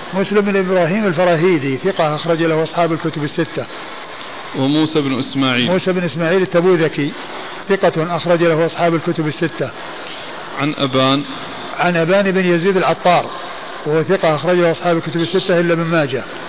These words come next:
Speaker 2: عن يحيى.
Speaker 1: عن يحيى بن سعيد القطا-، يحيى بن سعيد الأنصاري الم-، المدني، وهو ثقة أخرج له أصحاب الكتب الستة.
Speaker 2: عن محمد بن
Speaker 1: محمد بن
Speaker 2: إبراهيم.
Speaker 1: إبراهيم التيمي،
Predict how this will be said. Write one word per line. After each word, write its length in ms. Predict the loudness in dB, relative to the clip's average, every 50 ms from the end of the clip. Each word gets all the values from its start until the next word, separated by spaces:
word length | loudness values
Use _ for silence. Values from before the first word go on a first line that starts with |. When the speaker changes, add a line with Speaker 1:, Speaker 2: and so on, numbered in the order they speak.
| -12 -10 -6 -2
Speaker 2:
عن 120 | 0 2
يحيى. 560 | 2 2 2 2 2 2 2 2 2 2 0 -4 -8 -12 -12 -12 -12 -12 -14 -12 -10 -6
Speaker 1:
عن 120 | -4 0
يحيى 420 | 2 2 2 4 4 4 4 4 2
بن 120 | 2 0
سعيد 300 | 0 0 2 2 2 2
القطا-، 480 | 0 0 0 -2 0 2 2 2 2 2
يحيى 480 | 2 2 2 2 2 2 4 2 2
بن 120 | 2 0 -2
سعيد 320 | -2 0 2 2 2 2
الأنصاري 520 | 2 0 0 0 2 2 2 4 4 2 0
الم-، 240 | 0 0 -2 -2 -2
المدني، 460 | 0 0 2 2 2 2 0 0 -4 -4 -8 -12 -14 -14 -14 -14 -14 -10 -4
وهو 160 | -2 0 0 2
ثقة 460 | 0 0 2 2 0 0 0 -2 -2
أخرج 280 | -2 0 0 2 2
له 160 | 4 2 2 2
أصحاب 320 | 0 0 0 0 2 0
الكتب 280 | 0 -2 -4 -4 -4 -4
الستة. 420 | -2 -2 -2 -2 -2 -2 -6 -6 -6 -10 -14 -14 -12 -12 -12 -14 -14 -14 -14 -14 -14 -14 -12 -12 -8 -4
Speaker 2:
عن 140 | -2 -2
محمد 360 | -2 0 0 0 0 2 2 2
بن 80 | 2
Speaker 1:
محمد 180 | 2 2 2 2
بن 100 | 2 2
Speaker 2:
إبراهيم. 260 | 2 2 2 2 2
Speaker 1:
إبراهيم 340 | 2 2 2 2 2 0 0
التيمي، 540 | -2 0 2 2 2 2 2 0 0 -2